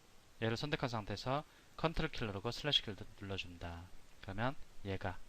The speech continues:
이쪽으로 배치되는 것을 볼 수 있는데 가장 상단에 타임라인 창의 가장 상단에 있는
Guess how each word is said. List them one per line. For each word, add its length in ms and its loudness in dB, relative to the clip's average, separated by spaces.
이쪽으로 380 -2
배치되는 400 0
것을 180 -4
볼 80 0
수 120 0
있는데 340 2
가장 360 8
상단에 640 6
타임라인 600 6
창의 420 2
가장 440 4
상단에 760 2
있는 280 -2